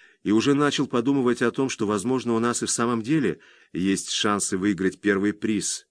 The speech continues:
тысячу долларов. Глория же оставалась пессимисткой. «Что ты собираешься делать, когда эта волынка закончится?» —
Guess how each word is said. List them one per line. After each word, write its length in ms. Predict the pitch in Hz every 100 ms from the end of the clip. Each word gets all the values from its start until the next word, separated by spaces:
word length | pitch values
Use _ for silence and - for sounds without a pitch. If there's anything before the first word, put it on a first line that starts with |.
| _ _
тысячу 420 | - 107 98 -
долларов. 580 | 92 117 92 71 73 - _ _ _ _ _ _ _ _ _ -
Глория 440 | 101 170 175 156
же 320 | 135 143 135 -
оставалась 760 | 107 - - 104 107 113 107 -
пессимисткой. 840 | - - 107 101 92 - 76 62 _ _ _ _ _ _ _ _ _ _ _ _ _ _ _ _ _ _ _ _
«Что 320 | - - 185
ты 100 | 180
собираешься 720 | 165 147 156 165 147 - 147
делать, 720 | 107 127 160 113 82 - - _ _ _ _ _ _
когда 320 | 85 85 104
эта 200 | 107 101
волынка 440 | 95 95 101 98
закончится?» — 840 | 90 101 127 123 - 78 85 73